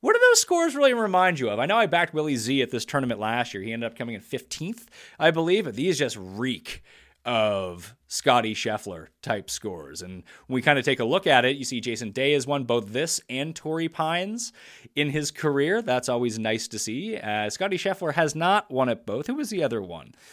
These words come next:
There's two players who have won at both of them. Now I can't remember for the life of me. Mark Leishman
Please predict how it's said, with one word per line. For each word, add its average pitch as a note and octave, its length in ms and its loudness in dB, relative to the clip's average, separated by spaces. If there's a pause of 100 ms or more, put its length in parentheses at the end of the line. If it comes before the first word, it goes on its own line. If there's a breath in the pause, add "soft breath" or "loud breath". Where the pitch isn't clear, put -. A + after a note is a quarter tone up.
(220 loud breath)
There's B2 120 -10
two C4+ 160 2
players G#2 340 2
who A#2+ 120 2
have G2 140 -2
won G#2 200 -2
at G2 220 -12
both G2+ 220 0
of - 60 -14
them. F#2+ 240 -8
Now D#3+ 120 -2
I D3 60 -2
can't C3 340 -8
remember B2 320 -4
for A#2 80 -8
the A2 80 -2
life A2+ 120 0
of A2 40 -4
me. A2+ 60 -4
Mark C4+ 240 2
Leishman - 340 -4